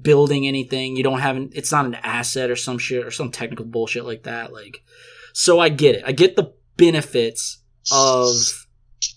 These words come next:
like, settling down and placing roots. But like you said,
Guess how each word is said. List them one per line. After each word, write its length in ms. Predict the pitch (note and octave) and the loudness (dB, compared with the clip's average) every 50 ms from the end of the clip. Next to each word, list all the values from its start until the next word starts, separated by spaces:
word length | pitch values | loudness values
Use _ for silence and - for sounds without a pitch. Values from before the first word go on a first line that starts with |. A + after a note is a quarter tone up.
| - - - - C3+ | -4 -2 0 2 2
like, 320 | B2+ B2 A#2+ A#2 - - - _ | 2 2 0 -2 -4 -12 -18 _
settling 580 | - - - - - C#3+ C3+ C3+ B2+ B2+ B2 B2 | -8 -4 -2 0 2 2 2 2 0 0 -2 0
down 280 | B2 B2 B2 A#2+ A#2+ | 0 0 0 0 0
and 140 | A#2 A2+ - | -2 -6 -8
placing 400 | - - B2+ B2 B2 - A#2 A#2 | -4 0 0 0 0 0 -4 -2
roots. 220 | A#2 A#2+ A#2+ A#2 | -2 -2 -4 -2
But 120 | - D#3+ E3+ | -4 -2 0
like 180 | F3+ F3 E3+ | 0 0 0
you 100 | G#3 A#3 | 0 -2
said, 300 | A3+ - G3 F3 - - | 0 2 2 2 2 0